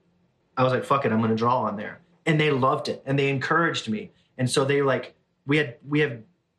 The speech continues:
streams where I let them vote on what they wanna do, and they voted for me to draw. So it's making me a better human, it's a better communicator, a more comfortable in my own skin, making me a better artist. And like I said earlier, the community is just supremely uplifting,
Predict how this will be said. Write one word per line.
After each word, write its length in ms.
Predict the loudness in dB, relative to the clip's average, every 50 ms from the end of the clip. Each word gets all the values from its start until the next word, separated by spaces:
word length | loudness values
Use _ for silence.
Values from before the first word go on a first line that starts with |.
| -8
streams 380 | -6 -4 0 2 2 2 2 2
where 100 | 2 2
I 200 | 2 2 0 -2 -2
let 160 | -2 0 0
them 160 | 0 0 0
vote 300 | 2 2 2 2 2 0
on 80 | -2 -4
what 100 | -4 -2
they 80 | -2 0
wanna 180 | 0 0 0
do, 160 | 0 0 0
and 80 | 2 2
they 80 | 0 -2
voted 380 | -2 0 2 2 2 0 -2 -4
for 120 | -4 -2
me 100 | 0 0
to 80 | 0 0
draw. 400 | 0 0 0 0 0 0 -2 -4
So 160 | -6 -6 -6
it's 80 | -2 -2
making 260 | -2 -2 0 0 0
me 80 | 0 0
a 40 | 0
better 240 | 0 0 -2 -2 -2
human, 540 | -2 0 0 2 2 2 0 -2 -2 -6 -10 -20 _ _ _ _
it's 100 | -14 -8 -8 -6
a 80 | -4 -2
better 240 | -2 0 0 0 0
communicator, 760 | -2 0 0 2 2 2 0 0 2 0 2 4 4 2 2
a 140 | 0 -2 -8 -16 _ _ _ _
more 180 | -4 -2 -2 -2
comfortable 520 | -4 -4 -4 -4 -4 -2 -2 0 2 2
in 100 | 2 2
my 160 | 2 0 0 0
own 320 | 0 0 0 -2 -2 -4 -8 -8
skin, 560 | -8 -6 -4 0 0 0 2 0 -2 -4 -6 -10 _ _ _ -2
making 240 | -2 0 2 2
me 80 | 2 2
a 40 | 2
better 260 | 2 2 0 0 0
artist. 480 | 2 0 2 2 2 0 -2 -4 -8 -10 -16 -20 _ _ _ _ 0
And 300 | 2 2 4 4 2 2
like 160 | 0 0 0
I 60 | 0 0
said 160 | 0 0 2
earlier, 320 | 2 2 2 2 0 0
the 80 | 0 -2
community 400 | -2 0 0 0 0 0 0 0
is 100 | -2 -2
just 240 | -4 -6 -8 -6 -4
supremely 540 | -4 -4 -4 -2 -2 0 2 2 2 2
uplifting, 500 | 0 0 0 -2 -2 -2 -4 -10 -10 -12